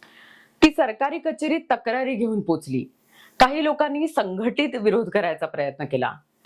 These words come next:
या देशविरोधी कृत्यांबद्दल त्या लोकांना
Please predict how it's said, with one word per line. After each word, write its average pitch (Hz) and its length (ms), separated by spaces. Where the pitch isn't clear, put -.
या 240 340
देशविरोधी 285 880
कृत्यांबद्दल 196 880
त्या 220 180
लोकांना 170 560